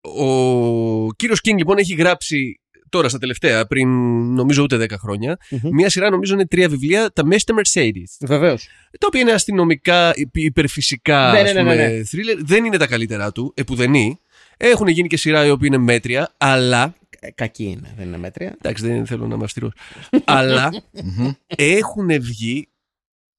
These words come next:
Speaker 1: φανταστικά audiobook, τα οποία διαβάζει ο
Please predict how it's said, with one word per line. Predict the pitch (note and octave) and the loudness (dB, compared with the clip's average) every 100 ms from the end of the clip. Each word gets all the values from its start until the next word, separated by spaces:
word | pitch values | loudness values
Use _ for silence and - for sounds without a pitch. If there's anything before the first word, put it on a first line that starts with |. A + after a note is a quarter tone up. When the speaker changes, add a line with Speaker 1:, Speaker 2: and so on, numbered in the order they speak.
| _ | _
Speaker 1:
φανταστικά | - - C3+ B2 B2 A#2 A2 D#3+ E3+ - | -14 -4 -2 0 -2 -2 -4 -4 -4 -2
audiobook, | - C#3 C#3 A2 F#2+ G2+ - | 0 0 0 -2 -2 -8 -6
τα | A2+ | -6
οποία | A2 C#3 | -4 -2
διαβάζει | B2 A2+ | 0 0
ο | B2+ | 2